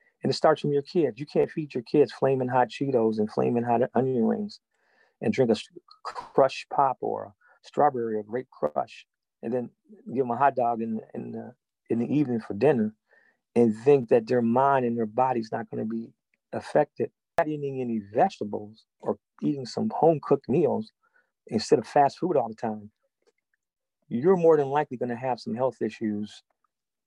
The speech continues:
in the near future than you realize. Now, as a youth, as a young person, you're miserable. You know, you don't,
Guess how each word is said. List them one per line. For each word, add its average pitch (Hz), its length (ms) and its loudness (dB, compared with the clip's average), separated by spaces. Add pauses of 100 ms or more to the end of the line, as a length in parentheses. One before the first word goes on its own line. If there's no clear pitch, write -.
(340)
in 123 120 2
the 117 60 4
near 117 220 6
future 104 680 -2
than 104 200 4
you 107 140 6
realize. 117 520 2 (360)
Now, 120 100 2
as - 220 2
a 104 60 0
youth, 151 460 2 (140)
as 101 140 -2
a 98 60 -6
young 196 200 8
person, 220 480 0 (1200)
you're - 140 2
miserable. 98 400 -6 (360)
You 123 100 -2
know, 110 140 0
you 110 200 -2
don't, 120 260 4